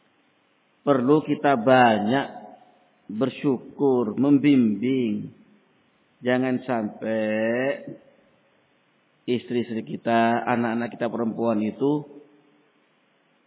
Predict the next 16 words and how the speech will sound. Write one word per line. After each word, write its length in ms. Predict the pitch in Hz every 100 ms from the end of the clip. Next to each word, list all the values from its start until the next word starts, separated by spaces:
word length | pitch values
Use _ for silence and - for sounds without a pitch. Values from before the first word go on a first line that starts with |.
| _ _ _ _ _ _ _ _ _ _ _ -
kedunjan, 720 | 147 - 131 127 156 139 123 127 123
mata 320 | 165 170 -
duiten 480 | 135 143 147 165 143
lah, 240 | 131 -
kalau 160 | 127 123
bahasa 260 | 123 113 123
kita 240 | 120 139
lah, 240 | 143 - -
mata 240 | 123 123
duit. 240 | 117 113 - - _ _ _ _ _ _ _ _ _ _ _ _ _ _
Wabe 640 | - 139 135 131 - 143 135 139
semua 480 | 135 156 160 - -
ditolak 400 | 139 147 139 87
ukurnya 240 | - 156 147
pakai 240 | 143 131
uang. 400 | 127 120 107